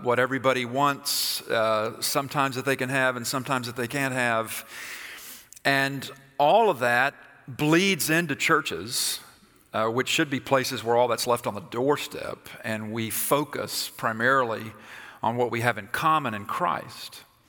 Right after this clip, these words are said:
And so in that interest, I wanna come at these two angles, walking with one another, insider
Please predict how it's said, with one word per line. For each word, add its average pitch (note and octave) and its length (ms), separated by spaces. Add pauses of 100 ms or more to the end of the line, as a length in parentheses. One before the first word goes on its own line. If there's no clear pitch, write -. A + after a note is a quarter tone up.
(680)
And A#2+ 100
so C#3+ 260
in G#3+ 220
that C#3+ 220
interest, F3+ 500
I B2 80
wanna C3 240
come E3 340
at B2+ 220
these C3 180
two D3+ 280
angles, B2+ 560
walking A#2+ 560
with B2+ 360
one A2+ 140
another, B2 460 (180)
insider A#2 640